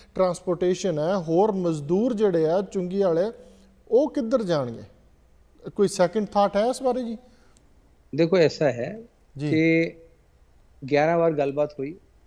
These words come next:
Speaker 2: किसान जथेबंदियां नाल और केंद्रीय कृषि मंत्री ते, और उस तो बाद डेडलॉक होया।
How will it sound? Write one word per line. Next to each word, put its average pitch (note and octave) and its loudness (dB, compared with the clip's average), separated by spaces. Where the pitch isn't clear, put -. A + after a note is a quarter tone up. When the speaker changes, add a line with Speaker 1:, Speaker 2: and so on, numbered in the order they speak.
Speaker 2:
किसान C#3 -8
जथेबंदियां C3+ -8
नाल C#3 -8
और C3 -4
केंद्रीय D3 0
कृषि C#3 -12
मंत्री C3 -6
ते, G3 0
और F#3+ -4
उस F#3 -6
तो G#3 -2
बाद G3+ -2
डेडलॉक D3 -2
होया। - -12